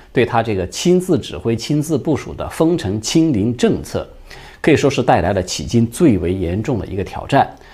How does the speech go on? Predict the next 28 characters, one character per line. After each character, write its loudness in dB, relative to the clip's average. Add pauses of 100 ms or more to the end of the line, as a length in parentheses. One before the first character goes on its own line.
(100)
尤 0
其 0
是 -2
天 2
津 2
的 0
疫 0
情 -2
爆 4
发 0
以 -4
后 2
啊， 0 (320)
整 -2
个 4
世 2
界， 0
无 2
论 6
是 -2
国 -2
内 4
外， 2 (420)
都 6
在 4
看 0
着 -6
他 -2